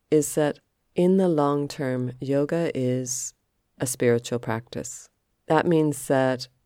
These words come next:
it actually is turning our study, our sense of the view of the world is coming from the inner self, so that we become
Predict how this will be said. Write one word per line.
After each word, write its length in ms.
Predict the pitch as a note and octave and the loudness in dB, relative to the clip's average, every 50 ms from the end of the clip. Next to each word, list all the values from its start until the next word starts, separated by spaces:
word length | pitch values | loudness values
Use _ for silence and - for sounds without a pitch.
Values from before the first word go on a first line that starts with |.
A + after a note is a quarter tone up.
| _ _ | _ _
it 160 | - D3 C3+ | 0 0 0
actually 440 | - B2+ C3+ C3 - - - C#3+ C#3 | 2 0 -2 -4 -6 -6 -4 -2 -2
is 160 | C3 B2 C3 | -2 -4 -6
turning 440 | - - - D#3 D#3+ E3+ F3 F3 E3 | -8 -6 -4 -2 -2 0 -2 -2 -4
our 180 | - - B2+ B2 | -6 -6 -6 -6
study, 720 | B2+ - - - D3 C#3 B2+ B2 A#2+ A#2+ A#2 A#2 A#2+ B2 - _ _ | -8 -8 -6 -6 -6 -4 -4 -4 -6 -6 -6 -6 -10 -12 -16 _ _
our 160 | - C3+ B2+ B2 | -8 -6 -6 -6
sense 640 | - - - - D#3 D3+ D#3 D#3+ D#3 - - - | -6 -8 -4 -2 -2 -2 -2 -4 -6 -10 -14 -12
of 480 | - - C3+ B2+ B2 B2 A#2 A#2 - _ _ _ _ _ _ _ _ | -10 -8 -6 -4 -4 -4 -6 -8 -12 _ _ _ _ _ _ _ _
the 80 | - C3+ | -4 -4
view 300 | B2 C#3 D3 D#3 D#3+ D#3 | 0 0 2 4 4 4
of 160 | D3 C#3 - | 4 2 -2
the 100 | D3 C3+ | -6 -4
world 480 | B2+ C3+ C3+ C3 B2 A#2 A#2 A2+ - - - - | -2 -2 -2 -2 -2 -2 -4 -6 -8 -10 -10 -8
is 160 | B2+ B2 - | -8 -8 -10
coming 380 | - - D3 C#3 C3+ C3 C3 | -10 -8 -6 -6 -4 -4 -6
from 400 | B2 C3 - B2+ A#2+ A#2+ A#2 A#2 - _ _ _ _ _ | -8 -8 -6 -4 -4 -4 -4 -6 -10 _ _ _ _ _
the 120 | - C3+ | -6 -6
inner 340 | - - D3+ C#3 C3+ C3 B2+ | -4 -2 -2 -2 -2 -2 -4
self, 600 | B2 B2+ - - - - - - - _ - - _ _ _ _ _ _ _ - | -6 -8 -8 -8 -8 -8 -10 -12 -16 _ -20 -20 _ _ _ _ _ _ _ -8
so 440 | - - - - F3 D#3+ D#3+ D#3+ D#3+ | -6 -6 -2 0 2 4 6 6 6
that 200 | D#3 C#3+ - D3 | 4 2 2 2
we 140 | D3+ D3 | 0 -2
become 1000 | C3+ C#3+ C#3+ C#3 C3 - - - D3+ C#3 C#3 C3+ C3+ C3+ C3+ C3+ C3+ C3+ C3+ C3 | 0 -2 -4 -4 -4 -8 -10 -8 -6 -4 -4 -4 -4 -4 -4 -6 -8 -10 -12 -14